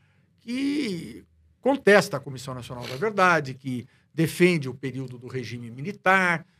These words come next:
né, que não tem, obviamente, simpatia pelos direitos humanos, e isso ele fala de maneira explícita, né? Não tô interpretando. E, no entanto,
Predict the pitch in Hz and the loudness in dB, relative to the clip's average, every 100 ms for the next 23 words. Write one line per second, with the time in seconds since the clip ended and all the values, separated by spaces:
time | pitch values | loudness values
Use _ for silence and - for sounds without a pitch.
0 | _ - 202 202 196 240 - 190 247 208 | _ -4 -4 -2 -6 -8 -2 0 0 -2
1 | 131 - _ - 131 131 135 190 190 - | -4 -8 _ -8 -6 -6 -4 -6 -6 -6
2 | 185 170 139 - 185 147 143 131 110 123 | -6 -4 -6 -4 -4 -4 -4 -6 -6 -8
3 | 123 139 208 226 240 330 339 403 403 415 | -8 -8 -6 -2 -2 -2 -2 0 2 2
4 | - 196 254 202 139 135 123 196 254 139 | 4 6 8 6 2 -4 0 4 4 4
5 | 110 - 160 143 - - 85 156 151 - | -2 -2 0 0 -4 -14 -8 -6 -6 -8
6 | 151 190 185 120 123 - 151 156 135 - | -4 0 0 -2 -6 -10 -8 -8 -10 -12
7 | - _ _ _ _ _ _ - 311 330 | -20 _ _ _ _ _ _ 0 6 6
8 | 294 247 185 - 277 240 - 135 | 4 0 -2 2 2 2 -4 -12